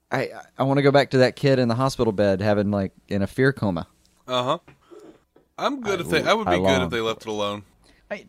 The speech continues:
Speaker 1: to me,
Speaker 2: Until
Speaker 1: it's
Speaker 2: next
Speaker 1: like
Speaker 2: season
Speaker 1: they
Speaker 2: or
Speaker 1: left
Speaker 2: something.
Speaker 1: him in a fear coma. The, like, it's, it's, this is a ripening wine as far as I'm concerned. The longer he's in that coma,
Speaker 2: Mm-hmm.
Speaker 1: the more I like his character when he comes out. And I don't wanna, you
Speaker 2: Yeah.
Speaker 1: know, get all excited and,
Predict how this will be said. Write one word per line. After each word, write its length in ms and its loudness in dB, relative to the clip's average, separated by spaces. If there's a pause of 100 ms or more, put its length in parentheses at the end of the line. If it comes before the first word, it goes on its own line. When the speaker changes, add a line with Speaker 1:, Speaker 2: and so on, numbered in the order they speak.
Speaker 1:
to 100 2
me, 100 2
Speaker 2:
Until 120 2
Speaker 1:
it's 80 2
Speaker 2:
next 180 -4
Speaker 1:
like 140 4
Speaker 2:
season 100 -8
Speaker 1:
they 100 4
Speaker 2:
or 40 2
Speaker 1:
left 240 2
Speaker 2:
something. 260 0
Speaker 1:
him 80 2
in 80 6
a 60 4
fear 240 0
coma. 360 -8
The, 140 -2
like, 180 0
it's, 260 -8
it's, 280 -8
this 200 -6
is 100 -2
a 80 4
ripening 500 0
wine 400 0
as 120 -8
far 140 -2
as 100 -2
I'm 140 -6
concerned. 380 -8
The 60 0
longer 300 2
he's 160 2
in 100 2
that 160 -2
coma, 320 0
Speaker 2:
Mm-hmm. 80 -6
Speaker 1:
the 80 0
more 280 2
I 60 6
like 260 4
his 160 -4
character 340 -4
when 100 -4
he 60 -6
comes 240 -6
out. 300 -8 (180)
And 120 0
I 60 4
don't 140 0
wanna, 260 2
you 100 -2
Speaker 2:
Yeah. 140 4
Speaker 1:
know, 60 0
get 200 -2
all 140 2
excited 500 0
and, 200 -2